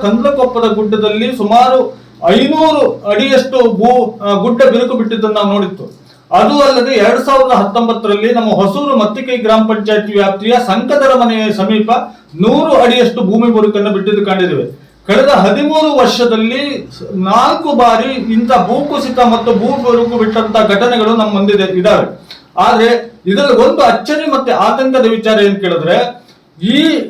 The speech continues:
ನಾಲ್ಕು ಬಿರುಕುಗಳು ಅಥವಾ ಭೂಕುಸಿತ ಏನ್ ಬಿಟ್ಟಿದ್ದಾವೆ, ಇದರ ವ್ಯಾಪ್ತಿಯಲ್ಲೇ ಚಕ್ರ ಮತ್ತು ಸಾವೇಕ್ಲು ಡ್ಯಾಮ್ ಬರ್ತದೆ, ಅದ್ರ ಹಿನ್ನೀರು ಬರ್ತದೆ ಅಂತಕ್ಕಂಥದ್ದು ಒಂದು ಆತಂಕದ ವಿಚಾರ.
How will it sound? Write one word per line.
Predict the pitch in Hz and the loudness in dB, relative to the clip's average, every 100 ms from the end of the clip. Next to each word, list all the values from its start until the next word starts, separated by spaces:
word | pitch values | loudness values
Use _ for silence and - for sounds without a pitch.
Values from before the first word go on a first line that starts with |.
| - | -6
ನಾಲ್ಕು | 196 185 190 233 285 294 302 226 | -2 0 2 2 0 -2 -4 0
ಬಿರುಕುಗಳು | 247 269 269 247 240 240 | 0 0 0 2 4 4
ಅಥವಾ | 214 | 2
ಭೂಕುಸಿತ | 202 254 247 226 220 | 0 0 -2 -2 -2
ಏನ್ | 214 | 0
ಬಿಟ್ಟಿದ್ದಾವೆ, | 202 202 202 233 | 0 0 0 0
ಇದರ | 196 220 294 311 | 0 0 2 2
ವ್ಯಾಪ್ತಿಯಲ್ಲೇ | 269 254 - 240 240 247 | 2 0 -2 -2 0 2
ಚಕ್ರ | 240 208 - 277 | 0 -2 0 2
ಮತ್ತು | 277 247 240 | 2 0 -2
ಸಾವೇಕ್ಲು | 202 220 247 240 233 | 0 2 4 2 0
ಡ್ಯಾಮ್ | 208 196 240 262 | -2 0 2 2
ಬರ್ತದೆ, | 254 226 220 | 2 0 0
ಅದ್ರ | 214 196 | 2 2
ಹಿನ್ನೀರು | 208 269 294 277 | 2 2 2 2
ಬರ್ತದೆ | 247 226 220 220 220 | 0 0 -2 2 2
ಅಂತಕ್ಕಂಥದ್ದು | 220 233 220 220 202 226 | 0 -2 -2 -2 -2 0
ಒಂದು | 214 196 | 0 2
ಆತಂಕದ | 180 202 220 202 | 2 0 -2 0
ವಿಚಾರ. | 180 180 185 143 - - | 0 2 0 0 -2 -10